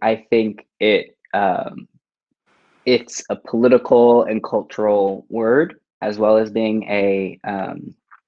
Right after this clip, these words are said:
a diagnosis. Um, there's, like, a whole culture of different folks that look like me and operate like me, uh, in the world, across the world,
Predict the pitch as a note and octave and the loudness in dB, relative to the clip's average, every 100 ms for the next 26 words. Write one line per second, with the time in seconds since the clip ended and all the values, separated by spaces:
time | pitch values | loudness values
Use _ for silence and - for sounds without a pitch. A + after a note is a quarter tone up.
0 | - - _ _ _ _ _ - G2+ F#2 | -20 -20 _ _ _ _ _ -4 0 0
1 | F2+ F#2 F#2 F#2 F#2+ - _ - F#2+ G2+ | -2 -4 -2 -2 -4 -10 _ 2 4 4
2 | G2 G2 G#2 A2 - G#3 A#3 - - _ | 4 2 0 2 4 2 2 -8 -12 _
3 | - G#2+ G2+ G2 - - C#3+ D3 B2+ A#2 | 0 0 0 -4 -6 -8 -6 -4 -2 -4
4 | - - F3 E3 - D3+ D3+ A#2 G2 G2+ | -2 2 2 2 0 0 0 0 2 0
5 | G2+ A#2+ B2 G2+ A2+ G#2 - F2+ G#2+ C3+ | -2 -2 -2 -2 2 0 0 -2 0 0
6 | C#3+ C3 C3 B2+ B2 A#2 - G#2 - - | 2 2 2 0 2 0 -4 -8 -8 -4
7 | A#2+ A#2+ B2 A#2+ A2+ A2 A2+ G#2+ A2 G#2+ | -2 2 2 4 2 2 -2 -2 -4 -8
8 | _ _ _ _ G2+ G2 - A2+ G#2 G#2 | _ _ _ _ -4 -4 -4 -2 2 4
9 | G#2 G#2 G2 F#2+ G#2+ G#2 - G2+ G2+ G2+ | 6 6 2 2 2 2 0 0 2 2
10 | G2 G2 | 2 0